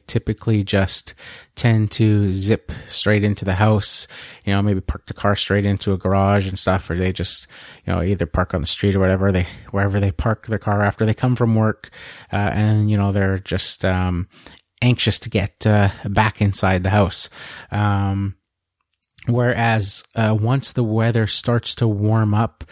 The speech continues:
um, and even if it's not warm, but the sun is starting to shine, people will typically spend more time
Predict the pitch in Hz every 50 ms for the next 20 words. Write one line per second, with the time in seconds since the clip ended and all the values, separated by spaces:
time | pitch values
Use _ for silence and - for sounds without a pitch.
0 | - - - - - - - - 104 107 104 101 101 101 98 101 101 98 98 98
1 | - - 117 113 117 120 123 113 117 113 107 - 113 - - - - 117 117 -
2 | - - 117 120 123 123 120 120 120 - - - - - - - - - - 98
3 | - - - 117 113 120 123 131 127 117 147 - 131 127 123 110 - - - -
4 | - 131 120 123 123 120 113 120 - - 127 123 127 135 131 - _ - - -
5 | - - - 131 120 - 123 117 113 107 - - - 120 - 120 - - - 120
6 | 113 110 110 113 107 87 - - - - - - 117 117 113 110 98 90 98 104
7 | 110 117 113 - - 123 127 135 147 165